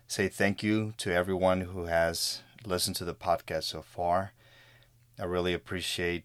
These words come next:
the words of encouragement, the constructive criticism, um, and yeah, just please keep doing that.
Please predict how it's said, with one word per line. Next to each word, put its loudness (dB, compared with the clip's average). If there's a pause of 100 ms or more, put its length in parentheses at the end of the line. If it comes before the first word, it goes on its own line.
the -6 (1400)
words 2
of -6
encouragement, 2 (580)
the -8
constructive -4
criticism, 0 (1120)
um, -8 (440)
and 2 (800)
yeah, 2
just -4 (420)
please 2
keep -2
doing 2
that. 2